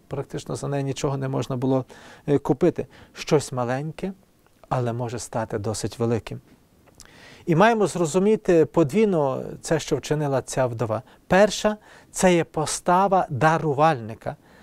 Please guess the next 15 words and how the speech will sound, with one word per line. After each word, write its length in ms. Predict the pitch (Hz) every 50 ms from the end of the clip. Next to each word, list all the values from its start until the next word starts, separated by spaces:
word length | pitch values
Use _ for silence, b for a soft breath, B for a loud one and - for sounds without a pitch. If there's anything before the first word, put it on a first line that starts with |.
| b b b b b
Дар, 500 | 120 107 123 151 190 220 240 240 214 - -
котрий 440 | - - 165 - - 214 233 208 156
я 160 | 156 180 180
даю 380 | 156 151 160 156 143 196 247 214
від 180 | 165 160 -
серця, 520 | - - - 180 185 156 113 - - 110 107
не 300 | 110 135 180 220 247 -
з 140 | - - -
обов'язку. 720 | - 156 135 113 156 196 185 139 113 - - - - 131 - b b b b b b b b b b b -
І 140 | 196 180 165
тут 300 | - - 269 262 - -
є 100 | 202 165
вартість 520 | 135 165 190 208 208 - - 180 - -
цього 180 | - 156 143 143
дару, 300 | 127 131 117 107 127